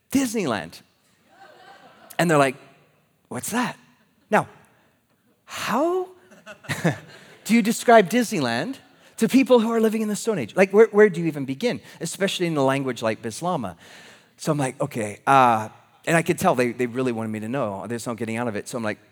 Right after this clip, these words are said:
"There's a place, um, <laughs> in California,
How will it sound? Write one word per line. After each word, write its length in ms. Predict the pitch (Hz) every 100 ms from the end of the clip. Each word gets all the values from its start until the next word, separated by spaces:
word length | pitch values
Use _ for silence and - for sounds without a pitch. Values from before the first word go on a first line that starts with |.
| _
"There's 200 | - 135
a 60 | 196
place, 560 | - 147 202 - - - _ _ _ _ _ - -
um, 420 | 120 123 113 151 - - -
<laughs> 240 | - -
in 120 | 170
California, 840 | - 180 196 - 170 131 120 165